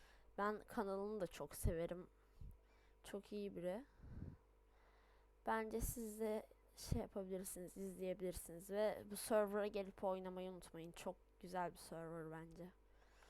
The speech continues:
Şu anlık şey var, sadece Skyblock var. Belki sadece Skyblock olarak kalır, belki de gelişir.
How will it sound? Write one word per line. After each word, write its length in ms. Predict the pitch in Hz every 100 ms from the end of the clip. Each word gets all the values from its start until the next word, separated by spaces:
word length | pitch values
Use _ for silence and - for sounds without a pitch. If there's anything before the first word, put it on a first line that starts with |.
| - - - - -
Şu 140 | -
anlık 480 | 226 226 233 233 - 262 - - -
şey 360 | - - 214
var, 200 | 180 170 - - - -
sadece 480 | - 226 214 202
Skyblock 720 | 214 - - 214 196 170 - 190
var. 180 | 226 285 - - - - - - - -
Belki 520 | 254 247 - 262 254 - - - -
sadece 400 | - 247 240 -
Skyblock 580 | - 247 196 185 175
olarak 380 | 185 175 175 185
kalır, 260 | 220 240 240
belki 340 | 226 208 214
de 80 | 220
gelişir. 480 | 214 185 190 -